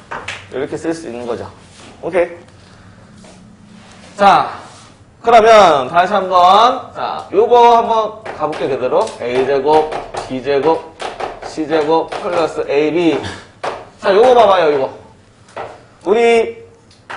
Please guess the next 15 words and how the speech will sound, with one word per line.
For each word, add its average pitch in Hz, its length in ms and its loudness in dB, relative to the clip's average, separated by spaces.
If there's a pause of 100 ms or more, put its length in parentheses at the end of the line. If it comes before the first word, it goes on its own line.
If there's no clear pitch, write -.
(220)
사인은요, 233 840 4
더해서 196 460 4
서로 214 300 -2
백팔십 196 440 -8
도 202 80 -2
되는 175 460 -2
애들끼리는 156 540 -2
같죠. - 580 -8
사인 185 440 -2
백이십 143 420 -6
도는 156 240 -4
사인 156 340 -2
육십 113 300 -14
도랑 120 240 -4
같고. 101 280 -12